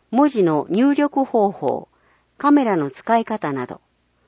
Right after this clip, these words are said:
どの機種の携帯電話でも参加できます。対象、スマートフォンのことを知りたい人、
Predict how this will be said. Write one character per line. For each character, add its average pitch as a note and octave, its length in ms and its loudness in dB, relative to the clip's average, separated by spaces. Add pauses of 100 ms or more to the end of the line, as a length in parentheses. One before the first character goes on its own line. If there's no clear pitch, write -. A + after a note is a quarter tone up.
(140)
ど C4 140 4
の D#4+ 120 8
機 C4 160 -4
種 A3+ 160 0
の F3+ 160 4
携 B3+ 240 0
帯 C4 200 2
電 A#3 200 0
話 F3+ 140 0
で D#3 80 -4
も C3+ 240 0
参 G#3 260 -2
加 G#3+ 120 -4
で F#3 100 -2
き - 140 -4
ま D3 100 -2
す。 - 320 -20 (1040)
対 A3 220 -4
象、 F#3 480 2 (580)
ス - 180 -6
マ C#4 200 4
ー - 20 2
ト D4+ 140 0
フ D4+ 80 0
ォ A#3+ 80 4
ン A3 80 2
の G3 80 4
こ F3 160 -2
と E3 180 2
を C#3 80 -2
知 - 160 -8
り A#3 140 -4
た A3 160 2
い G3+ 60 -4
人、 - 320 -4